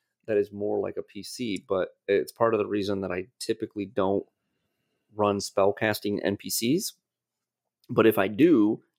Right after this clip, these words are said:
they pretty much always have the same spells prepared. Um, and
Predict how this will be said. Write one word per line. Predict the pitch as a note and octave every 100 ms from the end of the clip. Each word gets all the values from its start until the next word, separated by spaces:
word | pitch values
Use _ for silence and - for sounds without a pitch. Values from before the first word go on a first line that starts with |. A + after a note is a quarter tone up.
| -
they | G#2+
pretty | - - C3
much | C3 A2+ G#2 - _ _
always | A2+ C3 C#3+ B2
have | A2+
the | G#2+
same | - G#2
spells | G2 - G#2+ G2+
prepared. | - - - F#2 A1+ C#2 E3 _ _ _ _ _ _ _ _ _
Um, | A2 G2 F#2 F#2 - _ _ _ _
and | G#2+ G2+ G2 F#2+